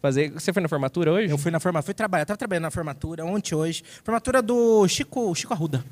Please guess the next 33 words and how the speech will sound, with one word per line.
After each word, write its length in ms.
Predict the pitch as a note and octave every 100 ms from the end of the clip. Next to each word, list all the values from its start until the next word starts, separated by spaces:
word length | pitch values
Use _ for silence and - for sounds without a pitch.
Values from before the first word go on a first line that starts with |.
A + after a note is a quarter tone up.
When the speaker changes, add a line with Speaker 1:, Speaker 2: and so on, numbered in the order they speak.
| -
Speaker 1:
Chico 300 | - B3+ G3
Arruda? 200 | C3+ E3
Speaker 2:
Muito 320 | D4+ C3+ D#4
parabéns, 540 | - C#4+ C4 A3+ G3
pessoal 340 | - G3+ - G3
do 80 | E3
Chico 220 | - G3
Arruda. 340 | D3 B2 A#2+
Vamos 220 | C#3 A3
Speaker 1:
Chico 140 | G#3+ A#3+
Speaker 2:
encerrar 200 | F#3+ F#3+
Speaker 1:
Arruda, 140 | F#3+ F#3+ E3+ E3+
lá 100 | F#3
na 60 | F#3
Zona 280 | F#3 F#3+
Sul, 380 | C#3 - D3+ F#3
Speaker 2:
Vamos 240 | F3+ F#3+ G#3
encerrar 320 | G3 F3+ F#3+
jo-, 60 |
Speaker 1:
dois 100 | E3 D3+ D#3+
mil. 80 | B2+
Speaker 2:
vamos 220 | E3+ F#3+
encerrar 260 | F#3 F#3 F3+
Jogralzinho. 760 | F3+ F3 F3 C#3+ B2+ A2 G#2 -
Eu 120 | D3
falo 220 | C#3+ E3
uma 60 | D#3+
palavra, 280 | D#3+ D#3 D3+
você 100 | E3
fala 180 | E3+ D#3+
outra 160 | D#3 D#3+
palavra. 280 | C3 A2 - _
Boa 400 | C#3+ G3 A3